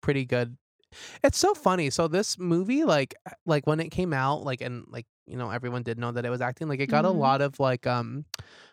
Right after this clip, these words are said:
Speaker 1: nominations for, like, the Razzie Awards and, like,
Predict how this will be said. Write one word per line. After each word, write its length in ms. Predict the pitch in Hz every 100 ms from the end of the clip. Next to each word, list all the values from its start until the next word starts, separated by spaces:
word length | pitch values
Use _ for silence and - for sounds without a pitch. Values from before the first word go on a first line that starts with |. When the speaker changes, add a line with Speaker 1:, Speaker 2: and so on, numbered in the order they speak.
| -
Speaker 1:
nominations 720 | 147 147 135 127 - 139 131
for, 340 | - 123 123
like, 220 | 117 117 117
the 60 |
Razzie 460 | 123 117 120 120 127
Awards 760 | 127 123 127 123 123 123 - -
and, 300 | 131 123 117
like, 360 | 117 113 117 -